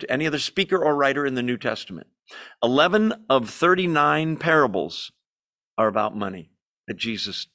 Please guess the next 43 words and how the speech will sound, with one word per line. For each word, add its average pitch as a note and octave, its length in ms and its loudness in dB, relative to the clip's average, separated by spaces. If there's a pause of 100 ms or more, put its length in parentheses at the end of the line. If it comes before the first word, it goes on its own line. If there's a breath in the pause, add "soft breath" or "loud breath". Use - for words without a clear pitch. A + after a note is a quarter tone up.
(120)
talks G#2 300 -2
about. F2+ 280 -10 (1000 loud breath)
What C#3 160 4
does A#3 180 0
he G3 140 0
know F3+ 200 4
about E3 280 4
it - 80 -4
that D3+ 120 0
we C#3+ 200 0
don't? B2+ 440 0 (460 loud breath)
He D3+ 140 2
knows D#3 340 4
that C3+ 220 0 (260)
it B2 140 0
is A2+ 240 -6 (560)
easy G3+ 420 -2
for D#3 180 -2
people - 440 -6
to D3+ 100 -12
become C3+ 340 -4
enamored C#3 540 0
with G#2+ 220 -2
it, - 200 -12
to A#2 140 -8
love A#2 400 -2
it, A2 100 -6 (480 loud breath)
to C#3 100 0
the B2+ 100 0
point D#3+ 320 0
that B2+ 140 2
it A#2+ 100 -4
becomes C3+ 480 -4
too - 180 -4
much C3+ 300 -4 (140)
of G#2 120 -2
a G#2+ 60 -4
focus. - 520 -2 (800 loud breath)
What D#3+ 200 4
we're E3+ 80 4
gonna D#3+ 180 0
see A3+ 320 0
here A#2 440 -4